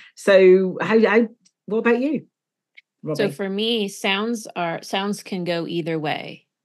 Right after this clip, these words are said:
Speaker 1: Mm.
Speaker 2: Generally speaking, s-, the sound baths I've attended have been amazing for me. But there's, it has to be certain tones,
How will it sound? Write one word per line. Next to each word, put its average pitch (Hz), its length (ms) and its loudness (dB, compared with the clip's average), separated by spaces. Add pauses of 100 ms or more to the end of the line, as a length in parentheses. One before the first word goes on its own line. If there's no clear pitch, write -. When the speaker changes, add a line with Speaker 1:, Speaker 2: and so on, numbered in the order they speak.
Speaker 1:
Mm. 165 260 -8
Speaker 2:
Generally 202 580 -4
speaking, 190 760 -4
s-, - 460 -16
the 180 120 -4
sound 214 320 -2
baths 165 340 -2
I've 160 300 -4
attended 190 600 -2
have 165 240 -6
been 156 440 -4 (300)
amazing 147 640 -4 (140)
for - 120 -12
me. 135 320 -10 (460)
But 185 180 -2
there's, 175 280 -4
it 196 80 -4
has 220 280 -6
to 262 80 -4
be 226 100 -4
certain 202 420 -6
tones, 185 800 -6